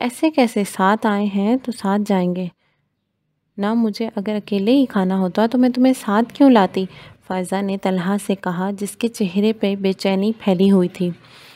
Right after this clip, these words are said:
"अच्छा, तुम अपना खाना फिनिश करो, मैं खाने का बिल पे कर आऊँ," तलहा ने कहा तो फ़ायज़ा ने सर हिलाया। "आओ," तलहा ने नैपकिन से हाथ साफ करती फ़ायज़ा से कहा तो फ़ायज़ा अपना बैग लेती तलहा के साथ चलने लगी। उन्जा की नज़रें तब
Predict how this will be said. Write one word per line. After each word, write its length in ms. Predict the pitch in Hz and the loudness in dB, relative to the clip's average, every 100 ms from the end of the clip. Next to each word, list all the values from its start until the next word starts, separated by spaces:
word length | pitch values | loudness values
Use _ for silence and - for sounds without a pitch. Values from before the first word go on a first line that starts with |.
| - - | -12 -6
"अच्छा, 220 | 233 262 | -4 -4
तुम 200 | 254 262 | 0 0
अपना 340 | - - 226 220 | 0 -2 -2 -2
खाना 320 | 202 196 214 | -2 -2 -2
फिनिश 360 | 208 196 202 | 0 0 -2
करो, 240 | - 190 196 | -4 -6 -4
मैं 160 | 214 | -4
खाने 280 | 220 208 214 | -4 -2 0
का 120 | 220 | 0
बिल 220 | 208 190 190 | 0 0 -2
पे 180 | 185 | -4
कर 240 | 180 185 175 | -6 -6 -6
आऊँ," 200 | 185 185 - - | -8 -10 -14 -12
तलहा 300 | 185 180 202 | -8 -6 -4
ने 120 | 202 | -4
कहा 300 | 196 175 196 | -6 -4 -4
तो 120 | 220 | -6
फ़ायज़ा 380 | 214 190 180 196 | -4 -6 -4 -4
ने 100 | 202 | -6
सर 240 | - 190 | -4 -4
हिलाया। 460 | 175 180 175 175 170 _ _ _ _ _ _ _ _ _ _ - | -4 -4 -4 -6 -10 _ _ _ _ _ _ _ _ _ _ -6
"आओ," 380 | 202 220 254 262 _ | -2 -2 -4 -6 _
तलहा 300 | 214 202 214 | -6 -4 -4
ने 140 | 220 | -4
नैपकिन 400 | 208 190 - 214 | -4 -6 -6 -6
से 160 | 214 214 | -4 -4
हाथ 260 | 185 180 196 | -4 -4 -4
साफ 240 | - 190 - | -6 -8 -10
करती 520 | 190 185 _ 202 196 | -10 -10 _ -14 -14
फ़ायज़ा 440 | - 190 180 202 | -6 -4 -4 -4
से 140 | 208 214 | -4 -6
कहा 300 | - 180 190 | -4 -4 -4
तो 120 | 196 | -8
फ़ायज़ा 400 | - 190 185 214 | -8 -8 -6 -4
अपना 360 | - - 202 | -4 -4 -4
बैग 340 | 190 190 196 208 | -4 -4 -4 -4
लेती 300 | 190 185 196 | -6 -6 -8
तलहा 320 | 196 180 196 | -8 -4 -4
के 140 | 208 | -4
साथ 240 | 196 185 185 - | -4 -4 -4 -4
चलने 300 | 185 180 185 | -4 -4 -4
लगी। 340 | 190 185 190 _ _ _ _ _ _ _ _ - | -6 -8 -10 _ _ _ _ _ _ _ _ -6
उन्जा 320 | 226 220 269 | -2 0 -2
की 120 | 285 277 | 0 0
नज़रें 400 | 208 185 202 202 | 0 -2 -6 -4
तब 180 | 226 | -6